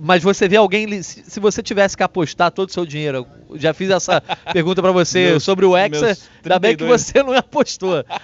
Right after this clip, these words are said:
Speaker 2: <laughs>
Speaker 1: Mas se você tivesse, fosse obrigado a apostar todo o seu dinheiro, iria de França ou iria de Argentina?
Speaker 2: Eu iria de França, pelo conjunto, acho que tem mais, né,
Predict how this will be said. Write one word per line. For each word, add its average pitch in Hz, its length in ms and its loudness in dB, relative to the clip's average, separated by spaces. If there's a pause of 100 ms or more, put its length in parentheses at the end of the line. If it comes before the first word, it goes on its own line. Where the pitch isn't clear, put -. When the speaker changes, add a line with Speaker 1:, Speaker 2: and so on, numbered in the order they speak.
Speaker 2:
<laughs> - 300 -12
Speaker 1:
Mas 196 200 -2
se - 40 -6
você 214 200 -2
tivesse, 196 480 0
fosse 202 200 -2
obrigado 196 360 0
a - 20 -2
apostar 175 320 -6
todo 190 140 -6
o - 40 -16
seu 185 100 -8
dinheiro, 143 280 -10
iria 151 320 0
de 135 100 -8
França 196 400 -6
ou - 40 -2
iria 175 100 -4
de 156 80 -6
Argentina? 143 460 -6
Speaker 2:
Eu 143 120 -4
iria 139 200 -6
de 131 100 -10
França, 113 560 -16
pelo 127 180 -10
conjunto, 135 800 -10
acho 123 240 -6
que 131 140 -12
tem 127 260 -6
mais, 120 720 -10
né, 117 380 -8